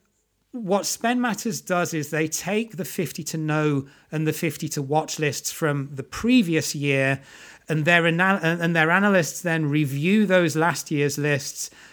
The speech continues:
and then determine which providers no longer meet the criteria for those lists, as well as adding those providers in who have either made an impact or a resurgence in the last twelve months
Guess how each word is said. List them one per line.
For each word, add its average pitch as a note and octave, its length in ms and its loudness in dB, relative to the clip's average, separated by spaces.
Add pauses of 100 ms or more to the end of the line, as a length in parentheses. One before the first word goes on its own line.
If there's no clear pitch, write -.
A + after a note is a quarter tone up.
and D3+ 180 -2
then E3 240 4
determine E3 720 0
which F#3 260 -2
providers E3+ 600 0
no D3+ 320 2
longer F3+ 440 4
meet D#3+ 420 -2
the - 80 -6
criteria E3 880 0
for - 140 -10
those C3+ 300 0
lists, - 540 -4 (400)
as D#3 180 0
well D3+ 280 0
as D3+ 160 -2 (180)
adding F3 440 0
those D3+ 280 0
providers D3 640 0
in E3 380 4 (300)
who D#3 160 0
have D#3 160 2
either D#3 320 4
made D3 280 -2
an D3 200 -6
impact F3 640 -4 (240)
or D#3 240 2
a C#3+ 40 0
resurgence D3+ 800 -2
in C#3+ 80 -4
the C#3 80 -4
last C#3 280 -2
twelve C#3+ 360 -2
months C#3+ 460 -2